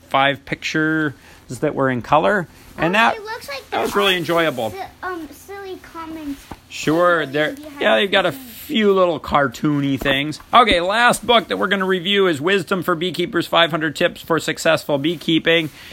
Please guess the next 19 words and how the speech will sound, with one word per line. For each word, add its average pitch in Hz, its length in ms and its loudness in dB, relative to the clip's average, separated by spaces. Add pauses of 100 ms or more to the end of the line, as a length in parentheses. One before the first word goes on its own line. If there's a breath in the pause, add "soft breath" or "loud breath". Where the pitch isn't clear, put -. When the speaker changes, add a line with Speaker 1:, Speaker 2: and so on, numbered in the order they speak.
(300 loud breath)
Speaker 1:
And 165 420 2 (260)
this - 300 0
one, 170 460 2 (920 loud breath)
uh, - 220 2
it's 190 300 0
by 165 200 2
James 190 460 2
E. 196 240 -2
Two, 190 520 4 (320 loud breath)
and 175 600 0 (120)
it's 190 240 -2
interesting 214 540 -2
'cause 180 160 -2
they 170 140 0
divide 156 520 2
the 185 80 0
different 175 340 -2
areas 160 420 -2
by 139 560 0